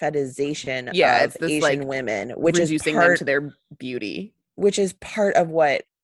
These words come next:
Speaker 1: contributed to the m-, murders in Atlanta and that man's, like, whole fucked up view of Asian women.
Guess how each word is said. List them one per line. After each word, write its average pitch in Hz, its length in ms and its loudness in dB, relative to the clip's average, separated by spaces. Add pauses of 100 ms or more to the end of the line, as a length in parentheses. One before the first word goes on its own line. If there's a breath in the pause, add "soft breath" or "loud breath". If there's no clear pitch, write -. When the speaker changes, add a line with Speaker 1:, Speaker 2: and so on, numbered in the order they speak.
(220)
Speaker 1:
contributed 175 920 0
to 147 640 -2 (160)
the 151 200 2
m-, 147 320 -4
murders 151 440 2
in 135 120 -6
Atlanta 139 720 0
and 135 340 -4 (380 loud breath)
that 139 560 2 (560)
man's, 139 560 -2
like, 127 180 2
whole 143 340 0
fucked - 440 -4
up 131 200 -2
view 135 340 -4
of 127 220 -2
Asian 131 320 -8
women. 123 540 -8